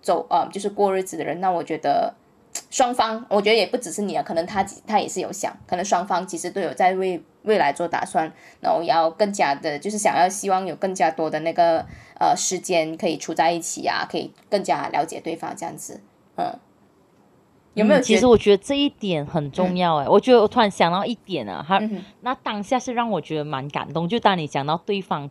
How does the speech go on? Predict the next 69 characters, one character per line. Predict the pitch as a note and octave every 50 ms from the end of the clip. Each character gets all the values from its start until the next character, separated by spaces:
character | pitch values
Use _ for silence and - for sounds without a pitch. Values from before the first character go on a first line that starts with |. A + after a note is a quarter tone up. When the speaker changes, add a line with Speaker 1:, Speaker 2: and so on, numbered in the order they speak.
| _
Speaker 2:
规 | - D#3 D3+
划 | C#3+ E3 F3+ E3
这 | D#3 - E3+ E3
一 | D#3 D3+
点， | C#3+ - D3 - - _ _ _ -
Speaker 1:
嗯。 | - F#3+ F3 D#3+
Speaker 2:
然 | F#3 G3
后 | A#3 B3+ - _
当 | C#4+ G#3+ G#3+ G3+ G3 G3
时 | - - - - D#3+ C#3+ C#3 C#3 C#3+ D3+ D#3 - _ _ _ _ _
我 | - G3+
之 | G3 - - A#3+
前 | A#3 - A#3+ G#3 F#3+
就 | F3+ B3+
是 | B3+
我 | G3+ F#3+
们 | F3 E3 E3 E3+
远 | E3 D#3 D3 C#3
距 | - A3+ A3
离 | F#3
的 | E3 D#3
时 | - E3+
候， | D3+
我 | C#3+
就 | - G#3 F#3+
讲 | F3+ - E3 D3
说 | - - - F3
：“哎， | F#3 D#3 -
怎 | - F3
么 | E3 F3+
你 | F3 D#3
不 | - D#3+
要 | D#3+ E3
过 | - - F#3 E3+ D3+
来？” | B2+ F#2+ F2 A#2
就 | C#3+ - A#3+
会 | B3 B3+
那 | B3+ C4
种 | B3+ - G#3 D#3+ D#3
出 | - - G3
现 | F3 A3 G#3+ G#3
到 | G3+ A3+ G#3+ G3+
那 | G#3 G#3 G3+
种 | F#3 D#3+
情 | - - - C#3+
况 | C#3+ E3 E3+
的 | E3 D#3
，“你 | D#3 D3+
怎 | F3
么 | F3+ F3+ E3+
不 | - F3
要 | E3
过 | - - F3+ D3+
来 | A#2
澳 | - - D3+ D#3+
门？” | C#3+ C#3 - - D3
这 | E3
样 | D3 C#3+ B2+
的 | -
东 | B2+ C3+ C#3 -
西。 | - D#3 D3
Speaker 1:
嗯。 | F#3 G3 F#3 F#3 G3 - - _
Speaker 2:
然 | - G#3 A#3
后 | A#3
他 | C4
就 | A3+ - C#4 A#3+ F#3
讲 | - - - E3+ A#2+ A2+
说 | C3+ - - E3+ E3 - G3
：“哎， | A#3